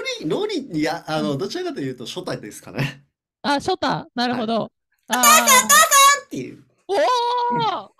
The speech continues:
Speaker 1: <laughs>
Speaker 2: うわ、すごい。
Speaker 1: はい。
Speaker 2: <laughs> できてますね。
Speaker 1: ありがとうございます。
Speaker 2: あ、今でもできるじゃないですか。
Speaker 1: いや、でも持続ができないです。
Speaker 2: 持続ができない。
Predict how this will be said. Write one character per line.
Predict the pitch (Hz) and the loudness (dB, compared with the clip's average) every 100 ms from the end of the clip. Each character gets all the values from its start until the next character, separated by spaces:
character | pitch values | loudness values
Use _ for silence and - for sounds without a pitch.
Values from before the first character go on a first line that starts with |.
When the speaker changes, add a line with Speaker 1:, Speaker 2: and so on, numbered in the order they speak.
| - | -4
Speaker 1:
<laughs> | 180 165 226 233 269 233 269 - 277 277 - 320 269 269 262 269 - - - - - _ _ _ _ _ _ _ _ _ _ _ _ _ _ _ _ - _ | -4 0 0 2 2 2 2 2 0 0 -2 -2 -4 -6 -8 -10 -12 -12 -18 -18 -20 _ _ _ _ _ _ _ _ _ _ _ _ _ _ _ _ -20 _
Speaker 2:
う | - 311 | -6 -4
わ、 | 214 185 | -4 -6
す | - 320 | -6 -6
ご | |
い。 | 349 | -2
Speaker 1:
は | 359 294 | -2 -4
い。 | 240 - 427 - 220 - - - | -8 -12 -14 -10 -10 -10 -16 -20
Speaker 2:
<laughs> | _ | _
で | 349 381 | -8 -8
き | - | -8
て | 330 | -8
ま | 247 | -8
す | - | -10
ね。 | 202 254 - - | -12 -10 -10 -10
Speaker 1:
あ | 339 | -6
り | 277 | -2
が | - | -2
と | - | -4
う | |
ご | |
ざ | 226 233 | -6 -8
い | |
ま | - | -6
す。 | |
Speaker 2:
あ、 | |
今 | 440 392 | -8 -6
で | 330 | -6
も | 220 | -6
で | - | -10
き | 349 | -8
る | 349 | -8
じ | 254 | -6
ゃ | |
な | 214 | -6
い | |
で | 233 | -8
す | 240 | -10
か。 | 233 214 - _ _ _ | -10 -10 -12 _ _ _
Speaker 1:
い | 143 | -4
や、 | 147 | -2
で | 156 | -2
も | 123 113 127 | -4 -6 -8
持 | 131 | -6
続 | 156 165 156 | -6 -4 -4
が | 160 | -4
で | 143 | -4
き | 143 | -6
な | 117 | -10
い | 98 | -12
で | 98 | -18
す。 | _ _ _ _ | _ _ _ _
Speaker 2:
持 | 311 | -4
続 | 370 381 | -4 -2
が | |
で | 370 | -4
き | 330 | -2
な | 339 254 | -4 -4
い。 | 214 | -6